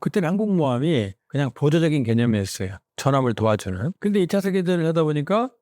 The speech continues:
항공모함이 바다의 제왕이라는 사실이 알려졌어요. 배는 비행기한테, 비행기가 쥐약이니까 일방적으로. 그러니까 일본이 자랑한 야마토, 무사시 같은 육만 톤급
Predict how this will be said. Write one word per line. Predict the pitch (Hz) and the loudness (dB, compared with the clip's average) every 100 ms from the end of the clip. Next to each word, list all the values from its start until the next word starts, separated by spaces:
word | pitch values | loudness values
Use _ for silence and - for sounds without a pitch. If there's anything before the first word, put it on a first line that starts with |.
| - | -4
항공모함이 | 208 220 202 165 147 127 | -2 0 2 2 2 0
바다의 | - 131 139 | 0 2 2
제왕이라는 | 120 127 127 127 120 110 | 2 2 2 2 2 0
사실이 | 101 98 98 | -2 0 0
알려졌어요. | 95 95 90 - 95 95 _ _ | 2 2 0 -4 -8 -8 _ _
배는 | 143 175 180 139 _ | 0 2 0 -2 _
비행기한테, | 147 156 143 143 131 123 117 120 - 113 107 123 120 113 - | 0 0 0 0 2 2 2 0 -2 -6 -2 0 0 -2 -2
비행기가 | 131 127 123 | -2 0 -2
쥐약이니까 | - 135 120 107 98 92 _ _ | 0 0 2 2 -2 -6 _ _
일방적으로. | 127 123 117 104 98 95 - | 2 2 2 0 -4 -8 -10
그러니까 | - 180 190 | -6 -2 2
일본이 | 156 175 202 | 2 0 0
자랑한 | 165 165 165 143 | 0 0 0 0
야마토, | 127 143 147 - 143 143 123 | 2 0 0 0 0 0 0
무사시 | 123 - 135 135 | -2 0 0 0
같은 | 131 - 131 117 | -2 -2 -2 0
육만 | 117 151 156 | 0 2 2
톤급 | 139 127 139 107 | 0 -2 -4 -4